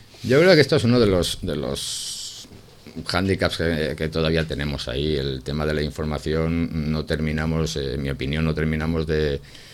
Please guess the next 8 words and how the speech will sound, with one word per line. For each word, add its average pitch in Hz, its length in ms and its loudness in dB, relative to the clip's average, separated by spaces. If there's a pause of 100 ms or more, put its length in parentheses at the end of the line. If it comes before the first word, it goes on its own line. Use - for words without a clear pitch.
(460)
de 95 120 4
arreglarlo 80 520 4
bien. 82 360 6
Eh, 78 840 -2 (560)
dicho 90 420 4
esto, 92 400 4
eh, 80 560 2
también 82 540 2